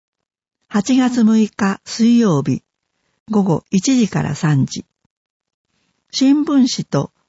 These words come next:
トイレットペーパーの芯でロケットを作り、ゲームや的当てで遊びます。小学生、定員十二人。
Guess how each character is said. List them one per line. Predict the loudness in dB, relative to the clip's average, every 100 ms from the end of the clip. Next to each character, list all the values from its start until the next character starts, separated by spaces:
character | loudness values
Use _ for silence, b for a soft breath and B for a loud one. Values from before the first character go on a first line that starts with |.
| _
ト | -2 0
イ |
レ | 0
ッ | -2 -4
ト | -6
ペ | -4 -4
ー | -2
パ | -2 -2
ー | 0
の | -2
芯 | -2 2 2 2
で | -2 -8 _
ロ | -6 -2
ケ | -4
ッ | -4
ト | -4 -4
を | -4
作 | -8 -6
り、 | -6 -6 _ _ _ _ _ _
ゲ | -2 0 2
ー |
ム | 0
や | 0 -2 -6 _
的 | -4 -2
当 | -2 -2
て | -2 -2
で | 0
遊 | -2 -2 -2
び | 0
ま | -2
す。 | -4 -12 _ _ _ _ _ _ _ _ _ _ -8
小 | -2 0 2
学 | 0 -4
生、 | -4 -2 -2 -6 _ _ _ _ _ _ _ _ _ -2
定 | 0 2 2
員 | 4 4 2 0 -8 _ _ _ _ _ _ -4
十 | 0 2
二 | 4 4
人。 | 2 0 -6